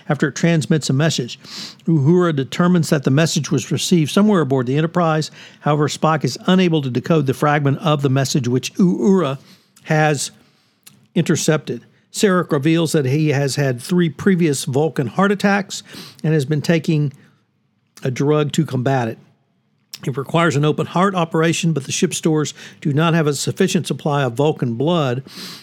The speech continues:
especially of Sarek's rare Vulcan T negative blood. Despite the fact that Spock's blood is a mixture of human and Vulcan factors, he can provide a blood transfusion to Sarek after McCoy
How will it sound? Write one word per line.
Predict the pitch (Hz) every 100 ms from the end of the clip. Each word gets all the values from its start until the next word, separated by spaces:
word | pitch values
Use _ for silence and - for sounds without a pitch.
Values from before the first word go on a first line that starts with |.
| -
especially | 160 202 180 175 151 135 - _
of | - 131
Sarek's | - - - 190 170 131 -
rare | 143 147 151
Vulcan | 131 156 156 135
T | 131 196 165
negative | 143 156 165 156 120
blood. | 120 117 110 127 _ _ _ _ _ -
Despite | - - 180 180
the | 175
fact | 175 165 -
that | 165
Spock's | - - 180 180
blood | 151 156 151 -
is | 151 135
a | 135
mixture | 160 180 - 165 135
of | 110
human | 185 180 147
and | 131
Vulcan | 156 156 135
factors, | 107 156 170 - 139 120 - - _ _
he | - 196 196 185 196 -
can | - 214 226
provide | 165 127 123 123 135
a | 131
blood | 120 151 175
transfusion | 165 135 127 139 127
to | 131 143
Sarek | - 151 139 -
after | 160 165 160
McCoy | 135 127 170 160 131